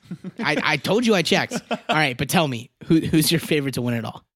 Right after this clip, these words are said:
Speaker 1: I think we just talked about him a lot. But the Pacers, the Pa-, <laughs> the Bucks, the Bucks are gonna
Speaker 2: Wait,
Speaker 1: win it
Speaker 2: wait,
Speaker 1: all.
Speaker 2: wait, wait, wait, wait, wait, wait, wait, wait, wait. You're hopping off the Lakers.
Speaker 1: The Bucks are gonna win it.
Speaker 2: You're hopping off the, you've said
Speaker 1: The
Speaker 2: the
Speaker 1: Bucks
Speaker 2: Lakers.
Speaker 1: are gonna win it all.
Speaker 2: You've said the Lakers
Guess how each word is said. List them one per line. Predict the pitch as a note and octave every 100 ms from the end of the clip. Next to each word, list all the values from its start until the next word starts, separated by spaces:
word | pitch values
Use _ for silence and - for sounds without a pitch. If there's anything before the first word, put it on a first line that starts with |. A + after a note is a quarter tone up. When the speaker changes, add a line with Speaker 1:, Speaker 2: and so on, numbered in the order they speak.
| _ _ -
Speaker 1:
I |
think | - A#3+ G3+
we |
just | D3 D3
talked | D#3+ F#3 -
about | C3+ A#2+
him | A#2
a |
lot. | A#2 A2+ - _ _ _ _ _ _
But | G3+
the | G3+
Pacers, | - E3+ C#4+ - D#3 B2
the | D#3+
Pa-, | - - -
<laughs> | - D3 -
the | F3+
Bucks, | G#3+ E3 - -
the | F3
Bucks | F3 A#3+ -
are | A#3+
gonna | G#3+ G#3
Speaker 2:
Wait, | C#4 D4
Speaker 1:
win | D4
it | C#4+
Speaker 2:
wait, | C4+ B3+
Speaker 1:
all. | B3
Speaker 2:
wait, | A#3+ A3
wait, |
wait, | G#3+
wait, | G3+ F#3+
wait, | F#3
wait, | E3+ D#3
wait, | D3 C#3
wait, | B2+
wait. | A#2+ G#2 _ _ _ _ _ _ _ _ _ _ -
You're | G#3+ B2 D#3+
hopping | - D#3+ E3 D#3
off | C#3+ -
the |
Lakers. | C3+ A#2+ - - -
Speaker 1:
The |
Bucks | B2+ D3+ D#3 E3
are |
gonna | D3
win | C3+ B2
it. | A2+ _ _ _ _ - - -
Speaker 2:
You're | C#3+
hopping | D3 D#3 F3 D#3
off | D3+
the, | - C3
you've | C3+ F3+ F3 -
said | - E3
Speaker 1:
The |
Speaker 2:
the | C3+
Speaker 1:
Bucks | D3
Speaker 2:
Lakers. | D#3+ D#3 C3+
Speaker 1:
are | C#3+
gonna | C3
win | B2+
it | B2
all. | B2 - -
Speaker 2:
You've | E3 F3+
said | G3+ F#3+
the | F#3
Lakers | E3+ E3 D#3+